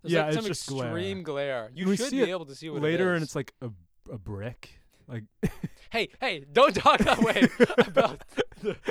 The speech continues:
Speaker 2: About
Speaker 1: the
Speaker 2: the
Speaker 1: geometric
Speaker 2: geometric nucleus.
Speaker 1: nucleus.
Speaker 2: <laughs> Yeah, I was, I was saving the name, but yeah, it's called the geometric nucleus. It's our MacGuffin for this, for the
Speaker 1: Yeah.
Speaker 2: movie.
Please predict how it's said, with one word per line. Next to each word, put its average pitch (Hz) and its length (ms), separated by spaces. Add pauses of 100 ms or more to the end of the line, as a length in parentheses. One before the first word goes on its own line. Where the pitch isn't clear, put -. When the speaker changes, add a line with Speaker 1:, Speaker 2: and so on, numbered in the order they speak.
(140)
Speaker 2:
About 202 180
Speaker 1:
the 220 60
Speaker 2:
the 220 100
Speaker 1:
geometric 240 640
Speaker 2:
geometric 185 40
nucleus. 202 460
Speaker 1:
nucleus. - 560
Speaker 2:
<laughs> - 800
Yeah, 170 140
I 175 40
was, 180 200
I 185 80
was 180 180
saving 196 360
the 170 80
name, 135 360
but 156 100
yeah, 110 180 (280)
it's 160 120
called 196 160
the 170 40
geometric 170 420
nucleus. 139 600 (280)
It's 160 160
our 151 240
MacGuffin 139 540
for 127 100
this, 120 200
for 160 60
the 143 220
Speaker 1:
Yeah. 131 60
Speaker 2:
movie. 110 420